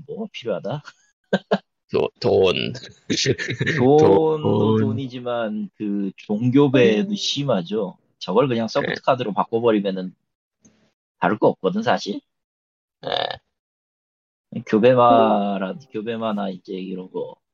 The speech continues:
Speaker 1: 사실 일본어 원문도 아마 반쯤은 그런 식으로 승계라고는 돼 있지만 반쯤 교배에 더 가까운 느낌이어가지고.
Speaker 2: 그렇죠.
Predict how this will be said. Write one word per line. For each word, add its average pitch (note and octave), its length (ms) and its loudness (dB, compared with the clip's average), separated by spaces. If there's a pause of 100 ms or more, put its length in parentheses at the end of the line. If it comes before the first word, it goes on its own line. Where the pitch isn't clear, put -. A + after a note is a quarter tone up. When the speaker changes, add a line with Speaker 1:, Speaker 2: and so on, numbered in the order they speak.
Speaker 1:
사실 F#3+ 300 0 (840)
일본어 A#2 300 6
원문도 C3 520 4
아마 F#2+ 220 2 (100)
반쯤은 C3 440 -6
그런 G#2+ 220 -10
식으로 G2+ 480 -10 (320)
승계라고는 E3 640 2
돼 G#2 80 4
있지만 G2 340 -4
반쯤 F#2+ 360 0
교배에 G#2+ 360 2
더 A2 100 2
가까운 G2 400 -2
느낌이어가지고. - 1000 -12 (420)
Speaker 2:
그렇죠. - 600 -4